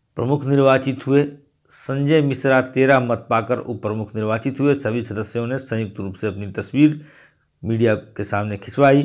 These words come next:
दूसरी सुर्खी है, जिले में कोविड का पहला केस सामने आ गया है। बुधवार को डुमरांव के छतनवार गांव से यह मामला सामने आया। युवक हाल ही में खाड़ी देश से लौटा है। हालांकि उसके अंदर अभी कोविड के कोई लक्षण नहीं है,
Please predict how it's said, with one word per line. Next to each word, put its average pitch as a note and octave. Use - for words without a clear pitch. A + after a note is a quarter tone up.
दूसरी B2
सुर्खी C#3+
है, D3
जिले C3
में C#3+
कोविड B2+
का C3
पहला B2
केस C3
सामने A#2
आ B2
गया C3+
है। C#3
बुधवार A#2+
को B2+
डुमरांव B2
के C#3
छतनवार A#2
गांव A2
से A2
यह G#2+
मामला G#2+
सामने G#2
आया। C3
युवक B2+
हाल A#2+
ही C3
में B2+
खाड़ी B2+
देश A2+
से -
लौटा G#2+
है। A#2+
हालांकि A#2
उसके A2+
अंदर A#2
अभी A2
कोविड G#2
के G2+
कोई G#2+
लक्षण G#2
नहीं C3
है, C3